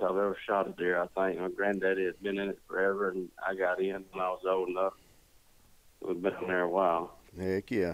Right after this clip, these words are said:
Speaker 2: that's good. Well, uh, walk everybody through the hunt. You know, do, have you been getting trail cam pictures of him? And, you know, did you know he was there? So tell us a little bit about it.
Speaker 1: I, I did know he was there. You know, I wished I had a, a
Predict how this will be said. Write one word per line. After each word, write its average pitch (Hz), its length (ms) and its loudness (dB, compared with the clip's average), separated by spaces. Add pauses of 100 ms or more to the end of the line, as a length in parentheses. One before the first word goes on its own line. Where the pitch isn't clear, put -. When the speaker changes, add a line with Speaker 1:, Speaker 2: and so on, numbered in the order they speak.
(160)
Speaker 2:
that's - 220 -4
good. 101 380 0 (540)
Well, 131 300 10
uh, 117 160 10 (320)
walk 180 240 8
everybody 190 320 12
through 185 160 8
the 156 100 8
hunt. 151 320 6 (140)
You 101 140 2
know, 110 280 4 (320)
do, 110 160 8
have 117 160 6
you 120 60 2
been 135 180 6
getting 113 420 4 (320)
trail 147 220 10
cam 156 240 8
pictures 147 340 4
of 151 240 10
him? 160 280 8
And, 78 180 -2 (500)
you 98 120 -2
know, 117 160 6
did 101 180 -2
you 107 60 0
know 135 220 8
he 127 60 8
was 101 100 2
there? 143 300 6
So - 200 -6 (160)
tell 160 140 6
us - 120 0
a - 20 4
little 160 120 2
bit 151 80 4
about 123 260 6
it. - 80 -4
Speaker 1:
I, - 1000 -6
I - 40 2
did 156 360 -6
know 135 200 2
he 127 80 2
was 120 80 -6
there. 139 280 2
You 120 80 -4
know, 123 200 -8 (160)
I - 40 -4
wished 123 300 -2
I 113 80 2
had 120 160 4
a, 95 100 0 (1200)
a 104 60 -6